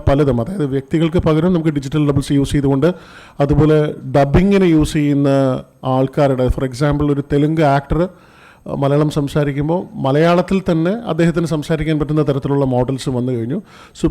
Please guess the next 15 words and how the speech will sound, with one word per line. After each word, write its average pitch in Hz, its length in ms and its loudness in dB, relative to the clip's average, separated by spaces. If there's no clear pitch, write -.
primarily 180 520 2
നമ്മളിപ്പോൾ 170 380 2
നോക്കുന്ന 170 320 2
ഈ - 100 4
ഒരു 170 180 4
മിനിറ്റ് 165 300 0
അല്ലെങ്കിൽ 156 320 0
മ്യൂസിക് 151 320 0
വീഡിയോസ് 156 400 2
അല്ലെങ്കിൽ 156 320 0
കഥാചിത്രങ്ങൾ, 151 720 0
നറേറ്റീവ്സ് 147 460 -2
എന്ന് 156 160 -2
പറയുന്ന 147 440 0
കാറ്റഗറിയിൽ 156 560 -2